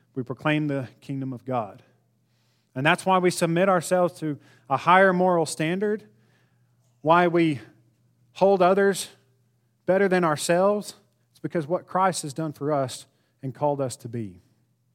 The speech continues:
I think we get distracted today because we literally hear a new gospel every two to four years. If you think about the election cycle, we just had an election. Some of you can probably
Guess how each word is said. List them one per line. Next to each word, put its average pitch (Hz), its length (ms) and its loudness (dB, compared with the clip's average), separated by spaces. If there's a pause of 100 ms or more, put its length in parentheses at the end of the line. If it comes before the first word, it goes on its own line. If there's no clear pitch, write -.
(1080)
I - 20 -14
think 180 160 -4
we 180 80 -2
get 180 160 2
distracted 151 640 -2
today 127 320 -4
because 127 340 -6
we 139 120 -12
literally 156 400 -6
hear 143 220 -6
a - 20 -6
new 131 180 -8
gospel 127 540 -4
every 113 160 -12
two 135 160 -12
to 127 80 -12
four 117 240 -14
years. 107 420 -14 (720)
If - 60 -10
you 120 60 -8
think 156 180 -2
about 156 260 2
the 143 120 2
election 143 440 0
cycle, 147 580 -2 (760)
we 120 80 -6
just 147 220 -2
had 185 180 4
an 185 60 0
election. 123 540 -2
Some 156 220 -4
of 165 80 -2
you 175 140 -2
can 151 160 -6
probably 165 640 0